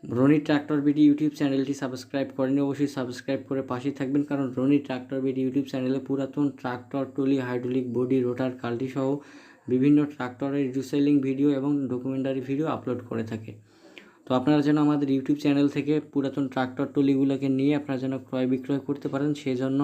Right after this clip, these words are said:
আমাদের ক্ষুদ্র প্রচেষ্টা। তো স্বরাজ নয়শো ষাট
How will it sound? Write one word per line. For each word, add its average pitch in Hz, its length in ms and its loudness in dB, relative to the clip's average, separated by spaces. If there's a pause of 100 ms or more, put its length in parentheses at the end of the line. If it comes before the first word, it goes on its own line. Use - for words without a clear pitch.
আমাদের 127 380 -2
ক্ষুদ্র 127 320 -6
প্রচেষ্টা। 113 420 -6 (1700)
তো 139 80 -6
স্বরাজ 147 400 4 (200)
নয়শো 135 320 0
ষাট 139 320 0